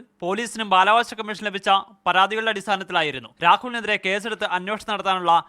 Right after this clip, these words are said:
ക്രൈംബ്രാഞ്ച് തീരുമാനം. കേസ് രജിസ്റ്റർ ചെയ്ത് പത്ത് ദിവസങ്ങളായിട്ടും അന്വേഷണത്തിൽ കാര്യമായ പുരോഗതി ഉണ്ടായിട്ടില്ല. ഇരയാക്കപ്പെട്ട യുവതികളുടെ മൊഴിയെടുത്ത് കേസ് അന്വേഷണവുമായി മുന്നോട്ടു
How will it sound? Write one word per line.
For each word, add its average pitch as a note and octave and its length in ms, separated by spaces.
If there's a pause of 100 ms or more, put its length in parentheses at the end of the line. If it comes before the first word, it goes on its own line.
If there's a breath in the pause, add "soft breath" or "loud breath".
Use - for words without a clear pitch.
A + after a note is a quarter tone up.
(180)
ക്രൈംബ്രാഞ്ച് F#3+ 540
തീരുമാനം. C#3+ 380 (160)
കേസ് B3 380
രജിസ്റ്റർ A3 340 (120)
ചെയ്ത് A3+ 200 (280)
പത്ത് A#3 320
ദിവസങ്ങളായിട്ടും A3 640 (200)
അന്വേഷണത്തിൽ A#3 460 (140)
കാര്യമായ A3 380 (100)
പുരോഗതി G#3+ 360
ഉണ്ടായിട്ടില്ല. D#3+ 380 (300)
ഇരയാക്കപ്പെട്ട G#3+ 500 (120)
യുവതികളുടെ A3+ 440
മൊഴിയെടുത്ത് A3 480 (320 soft breath)
കേസ് G#3+ 280
അന്വേഷണവുമായി G#3+ 500
മുന്നോട്ടു A3 260